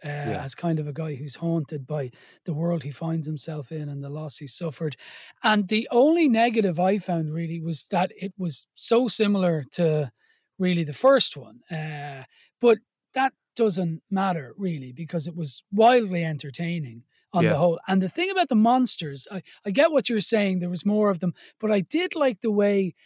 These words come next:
Speaker 1: they came on screen, because quite tellingly, you heard them before you saw them. They, like,
Speaker 2: Mm.
Speaker 1: banged off something and suddenly they were there. I thought that was, I thought
Speaker 2: Or
Speaker 1: that was really well
Speaker 2: somebody
Speaker 1: done.
Speaker 2: opens a packet of crisps and then they show up.
Speaker 1: Yeah, <laughs> yeah, exactly. Uh,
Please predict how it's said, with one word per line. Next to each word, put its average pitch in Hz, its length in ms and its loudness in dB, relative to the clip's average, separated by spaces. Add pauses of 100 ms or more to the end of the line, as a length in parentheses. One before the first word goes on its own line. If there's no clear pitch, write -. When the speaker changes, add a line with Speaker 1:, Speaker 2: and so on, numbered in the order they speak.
(160)
Speaker 1:
they 190 120 0
came 220 340 0
on 185 160 0
screen, 202 540 0
because 170 380 -6
quite 220 260 0
tellingly, 196 500 0 (280)
you 185 220 2
heard 233 340 2
them 202 120 0
before 180 360 -4
you 151 160 -6
saw 185 420 0
them. 120 320 -14
They, 170 140 -4
like, 175 180 -2
Speaker 2:
Mm. 95 220 -12 (180)
Speaker 1:
banged 214 480 2
off 151 300 -4
something 135 440 -6
and 139 140 -10
suddenly 175 380 0
they 151 160 -6
were 143 120 -10
there. 151 260 -12
I 151 100 -12
thought 190 200 -6
that 180 160 -6
was, 147 260 -14 (340)
I 156 60 -10
thought 117 200 -2
Speaker 2:
Or 120 40 -2
Speaker 1:
that 156 140 -8
was 151 200 -12
really 160 160 -4
well 151 100 -4
Speaker 2:
somebody 127 360 -2
Speaker 1:
done. 123 140 -8
Speaker 2:
opens 113 300 -6
a 107 60 -12
packet 104 320 -6
of 95 80 -8
crisps - 600 -12 (120)
and 92 180 -10
then 98 360 -10
they 101 120 -12
show 98 320 -12
up. 98 80 -14 (360)
Speaker 1:
Yeah, 165 320 2 (100)
<laughs> - 100 -6
yeah, 160 260 -4
exactly. 147 600 -8 (400)
Uh, 190 380 4